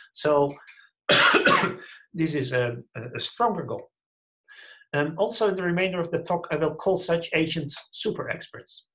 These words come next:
Yeah, an agent who knows all secrets is an expert. An agent who knows that everyone knows all secrets is a super expert. Yeah? So a super expert knows that everybody is an expert.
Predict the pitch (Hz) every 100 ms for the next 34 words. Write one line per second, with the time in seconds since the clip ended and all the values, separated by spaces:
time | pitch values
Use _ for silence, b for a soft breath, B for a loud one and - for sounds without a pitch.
0 | - 196 262 165 165 170 139 151 147 135
1 | 113 - 214 147 127 117 107 - 165 -
2 | 185 185 185 _ b b b _ - 156
3 | 156 143 120 117 147 196 208 - 165 160
4 | 139 131 151 147 147 147 131 123 139 123
5 | 123 - 120 - - - - - - -
6 | _ _ _ _ _ - 208 240 B B
7 | - 135 131 - 220 185 170 - - 160
8 | - 151 160 151 120 127 135 131 123 117
9 | 117 110 - -